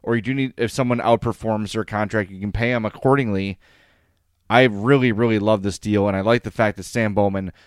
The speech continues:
was able to get out in front of it and address it and get it done, because it was definitely, it was already in my mind. Charlie Roumeliotis from N B C Sports Chicago,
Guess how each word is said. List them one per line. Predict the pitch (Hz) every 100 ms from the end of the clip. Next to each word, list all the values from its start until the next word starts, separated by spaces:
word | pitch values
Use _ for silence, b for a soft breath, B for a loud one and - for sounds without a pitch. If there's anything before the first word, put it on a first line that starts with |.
| b
was | 107 104
able | 113 107
to |
get | 92 117
out | 123
in | 117
front | - 107
of | 101
it | 101 _ _ _ _ -
and | 104 104 98 95
address | 98 95 110 117 -
it | 107 -
and | 110 101
get | 120
it | 110
done, | 110 104
because | 101 95 104 95 -
it | 135
was | 127 139
definitely, | - 151 170 175 170 B B B
it | 143
was | - 175
already | 175 175 202
in | 160
my | 143
mind. | 117 110 90 52 - _ _ _
Charlie | - 170 180
Roumeliotis | 170 147 139 123 120 110 -
from | 107
N | 113
B | 110
C | 110
Sports | - 113 107
Chicago, | 101 - 110 110 98 92